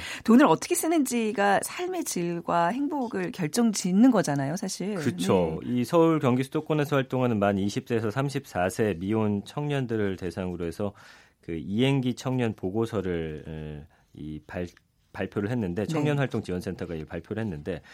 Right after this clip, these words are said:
Speaker 2: 이걸 보니까 학업에서 직장으로 또 부모와의 동거에서 주거 독립으로 이행기를 겪는 청년의 경우에 당연한 얘기지만 고용 형태와 주거 상태에 따라서 한 달 지출과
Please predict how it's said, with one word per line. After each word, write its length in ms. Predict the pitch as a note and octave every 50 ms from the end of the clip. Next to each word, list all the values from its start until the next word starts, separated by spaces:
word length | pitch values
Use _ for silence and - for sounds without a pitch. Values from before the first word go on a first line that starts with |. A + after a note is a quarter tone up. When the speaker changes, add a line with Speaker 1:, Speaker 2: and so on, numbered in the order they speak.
| - - - - - - - -
Speaker 2:
이걸 180 | B2 C#3 D3
보니까 320 | C3+ C#3 C3 C3+ B2 C#3 C3+
학업에서 640 | - F3 F#3+ F#3+ G3 F#3+ E3+ F3 D#3+ - D#3+ C#3
직장으로 680 | - - A2 - - B2 B2 A#2+ A#2 A#2 C#3+ D3+ D#3+ D#3
또 100 | - C3+
부모와의 580 | - - A#2+ A#2+ B2+ C3+ B2+ B2+ B2 A#2+ A2+ A2
동거에서 580 | - G#2+ G#2+ A2 G#2+ A2+ A2 G#2 G2 G#2 G2
주거 340 | - - - G#2+ G#2+ B2 A#2
독립으로 520 | A2+ G#2+ G2+ G2+ G2 F#2 F2+ F#2 F2+ F2
이행기를 560 | E2+ F#2+ A2 A#2+ B2 B2 A#2 A2 G#2+ G#2 G2 F2+
겪는 480 | F#2 F2 F2 F2 F2+ F2 F2 E2+ E2
청년의 460 | - - C3 C3+ C3 B2+ A#2+ A2 G2
경우에 520 | - - D#2+ D#2+ E2 E2+ F2+ G#2 F#2+ D2+ - _ _ - - _ _ _ _ _ _ _ _ _
당연한 460 | - - A2+ C#3 E3+ F#3 F3+ D#3+ B2+
얘기지만 440 | G#2+ G#2+ G2+ G2+ G2 A2 A2+ G#2+ G2
고용 380 | - - B2 C3 C#3 D3 D3 C3+
형태와 520 | D3+ D#3 D3+ D3 - C#3 B2 C#3 F3 E3+
주거 320 | E3+ - - A2+ A#2+ B2
상태에 400 | B2 - D#3+ F3 F3 - E3 D3
따라서 720 | - - G#2+ G2+ F#2 F2 E2 - E2+ E2+ F2 F2 D2+ C#2+ - _ _ _ _ _ _
한 200 | - B2+ C3+ B2+
달 160 | C3 B2 A2
지출과 720 | - G#2+ - - - - G2+ F#2+ - A2+ A#2 B2 B2+ B2+